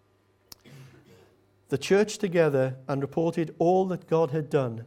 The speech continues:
through them and how he had opened the door of faith to the Gentiles." Paul, when he writes to the Colossian Christians to,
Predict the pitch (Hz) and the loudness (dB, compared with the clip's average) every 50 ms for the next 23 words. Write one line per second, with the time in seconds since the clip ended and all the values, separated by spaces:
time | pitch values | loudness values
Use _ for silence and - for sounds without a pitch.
0 | - - - - 147 147 147 135 123 110 104 107 107 - - _ _ _ _ _ | -16 -18 -10 -4 -2 -2 -2 -2 -2 -4 -4 -6 -10 -16 -20 _ _ _ _ _
1 | _ _ - 135 139 139 156 165 170 170 160 156 147 139 147 160 160 190 190 - | _ _ -6 -4 -2 0 2 2 2 0 0 0 0 0 2 0 0 0 -2 -6
2 | 190 185 180 180 - - - - 143 143 139 120 - 147 143 143 147 147 147 143 | -6 -6 -6 -6 -8 -12 -14 -10 -6 -6 -4 -2 0 2 2 2 2 0 -2 -8
3 | 131 127 - - 139 127 131 131 131 - - 135 123 131 123 123 135 127 123 123 | -10 -10 -8 -6 -4 -4 -4 -4 -8 -8 -8 -6 -4 -4 -4 -2 -2 -2 -2 -4
4 | 123 - 113 110 113 117 113 - - - _ _ _ _ _ _ _ _ _ _ | -6 -8 -10 -10 -10 -14 -16 -18 -20 -20 _ _ _ _ _ _ _ _ _ _
5 | _ _ _ _ _ _ _ _ _ _ _ _ - 170 175 180 165 160 156 160 | _ _ _ _ _ _ _ _ _ _ _ _ 2 2 4 4 4 2 2 2
6 | 156 151 156 160 151 - - - 156 147 156 - 160 165 190 190 - - 202 170 | 2 0 0 -2 -2 -6 -8 -8 -8 -6 -4 -2 -2 -2 -2 -4 -6 -8 -8 -6
7 | - - 143 131 - - 139 127 123 123 123 - - - - _ - - 143 143 | -6 -6 -6 -6 -6 -6 -8 -6 -8 -8 -12 -14 -16 -18 -20 _ -10 -8 -6 -4
8 | 143 139 139 139 139 | -2 -2 -4 -4 -6